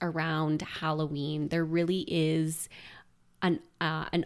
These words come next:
option to extend the season to, you know, starting from the end of September to the, all the way until Halloween, and think about how you can change up the color scheme. So maybe you really wanna go with more classic fall colors, such as,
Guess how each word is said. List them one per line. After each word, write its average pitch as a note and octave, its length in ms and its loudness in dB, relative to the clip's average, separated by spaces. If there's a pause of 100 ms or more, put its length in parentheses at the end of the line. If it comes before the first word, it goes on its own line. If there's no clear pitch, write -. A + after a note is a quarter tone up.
option E3 600 2
to - 220 0
extend D#3+ 680 0
the E3 80 0
season D3+ 720 -2 (120)
to, D3 400 0
you E3+ 100 2
know, D3 120 0
starting E3+ 380 2
from D#3+ 200 2
the D3 260 2
end D#3 180 4
of D3+ 100 -2
September A3+ 640 6 (380)
to D#3+ 580 4
the, D#3 180 0 (380)
all F3+ 160 10
the F#3 80 6
way F3 200 6
until G3 260 2
Halloween, D3+ 560 2
and D3 160 2 (200)
think G#3+ 160 2
about G#3 220 2
how F#3+ 140 0
you F3 180 2
can E3+ 200 0
change E3+ 280 0
up F3 120 -4
the F#3+ 80 -4
color E3 320 -2
scheme. A#2 440 -2
So D#3+ 200 -2
maybe E3 240 2
you E3+ 340 2 (300)
really F3+ 240 2
wanna E3+ 220 0
go A3+ 220 6
with F#3+ 160 2
more E3 220 0
classic E3 500 -6
fall D#3 360 2
colors, D#3 500 -2
such - 240 -6
as, D3+ 320 0